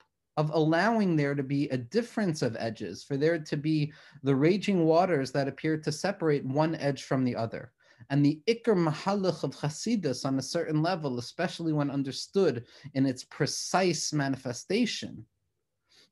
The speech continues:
is the ability to traverse from one edge to the other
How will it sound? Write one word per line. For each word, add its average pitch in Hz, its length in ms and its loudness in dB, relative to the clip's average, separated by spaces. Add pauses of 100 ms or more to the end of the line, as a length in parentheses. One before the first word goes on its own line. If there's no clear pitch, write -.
is 202 340 4
the 170 160 0
ability 190 540 0
to 180 160 -2
traverse 170 840 0 (160)
from 151 300 2
one 202 260 0
edge 170 280 -2
to 160 100 2
the 143 180 0
other 202 460 0